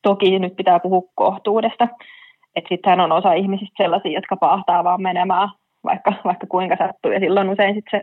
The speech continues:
toppuuttelu onkin enemmän, enemmän tarpeen, mut useimmiten me ruvetaan ennemminkin varomaan. Ja silloin se ohje on kyse, että pysytään liikkeessä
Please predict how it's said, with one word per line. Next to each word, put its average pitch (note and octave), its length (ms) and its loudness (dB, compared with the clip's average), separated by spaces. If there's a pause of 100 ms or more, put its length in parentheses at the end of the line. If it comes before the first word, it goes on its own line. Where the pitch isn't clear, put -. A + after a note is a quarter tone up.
(160)
toppuuttelu G3+ 580 0
onkin G#3 260 0
enemmän, G3+ 440 2 (120)
enemmän F#3+ 420 2
tarpeen, G3 440 0
mut F#3 180 -8
useimmiten F#3+ 560 0
me - 80 -8
ruvetaan G#3 400 0 (120)
ennemminkin F#3 580 -4
varomaan. F#3 460 0
Ja A3 60 -6
silloin G#3 300 -6
se - 120 -8
ohje G#3+ 320 -2
on G#3 100 -6
kyse, - 220 -8
että G#3+ 300 -2 (460)
pysytään F#3 400 0
liikkeessä G#3 460 -4